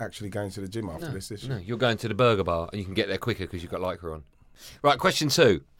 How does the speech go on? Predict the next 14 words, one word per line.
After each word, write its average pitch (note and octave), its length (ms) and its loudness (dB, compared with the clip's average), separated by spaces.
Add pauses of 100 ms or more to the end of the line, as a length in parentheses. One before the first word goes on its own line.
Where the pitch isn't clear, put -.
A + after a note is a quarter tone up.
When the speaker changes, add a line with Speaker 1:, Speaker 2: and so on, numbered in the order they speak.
(260)
Speaker 1:
Oh, - 40 -14
fuck - 460 -16
me, F#3+ 140 -4
was D#3 80 -2
Speaker 2:
Right. - 80 0
Speaker 1:
that - 60 -14
question D3 340 -4
one? A2+ 120 0
Speaker 2:
This C3 160 4
is G#2+ 60 -4
great, G#2+ 340 4
right? A2 240 4
Speaker 1:
Jesus. C#3+ 540 -10 (340)
Speaker 2:
Make F3+ 580 2